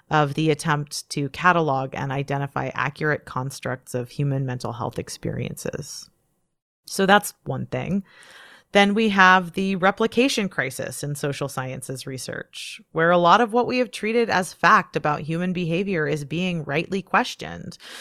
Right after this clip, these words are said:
because the research that was foundational to establishing those supposed facts turns out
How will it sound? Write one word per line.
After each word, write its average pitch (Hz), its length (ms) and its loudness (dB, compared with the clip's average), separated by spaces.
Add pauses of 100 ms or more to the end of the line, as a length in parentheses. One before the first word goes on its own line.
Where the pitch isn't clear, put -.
(180)
because 190 280 0
the 202 140 0
research 214 460 0
that 220 100 0
was 202 140 -4
foundational 175 640 0
to - 160 -4
establishing 165 720 2
those 156 240 0
supposed 156 520 -2
facts - 580 4
turns 139 360 -8
out 143 280 -2